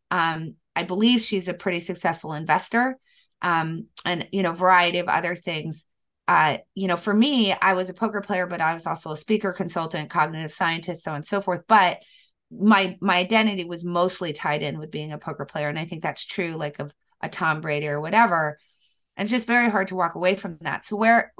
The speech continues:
eh, so when we're in the moment of having to face that down, we tend to be pretty bad at it. So that's kind of piece number one. And then piece number two is that when we're, when we're actually engaged in something, when we're pursuing a particular goal or, um, uh,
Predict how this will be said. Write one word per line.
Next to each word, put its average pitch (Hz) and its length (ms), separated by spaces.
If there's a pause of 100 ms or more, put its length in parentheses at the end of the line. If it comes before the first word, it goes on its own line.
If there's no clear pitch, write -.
(120)
eh, - 200
so 226 140
when 233 260
we're 294 100
in 226 80
the 180 80
moment 180 360
of 165 60
having 170 260
to 160 60
face 175 260
that - 180
down, 165 240
we 160 80
tend 160 180
to 165 60
be 165 100
pretty 151 240
bad 151 280
at 147 120
it. - 140 (420)
So - 100
that's 185 240
kind 220 200
of 190 100
piece 202 260
number 160 220
one. 160 480 (500)
And 220 140
then 226 120
piece 302 240
number 330 200
two 240 200
is 220 140
that 190 180
when 202 260
we're, 226 320 (100)
when 226 280
we're 254 80
actually 202 480
engaged 180 640
in 165 120
something, 160 380
when 156 160
we're 160 100
pursuing 196 560
a 175 60
particular 165 440
goal 185 520 (480)
or, 156 520
um, 151 460 (1300)
uh, 156 300